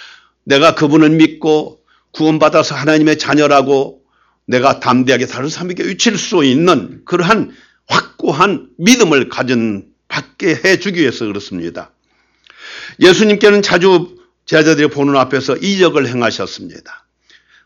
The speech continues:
공생애 동안 제자들을 훈련시켜서 예수께서 승천하신 후에 복음을 전파하는 사역자로 삼았다는 거예요. 그런데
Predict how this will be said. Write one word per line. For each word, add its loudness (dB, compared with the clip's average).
공생애 4
동안 0
제자들을 0
훈련시켜서 2
예수께서 2
승천하신 0
후에 0
복음을 -2
전파하는 0
사역자로 -4
삼았다는 -6
거예요. -16
그런데 -6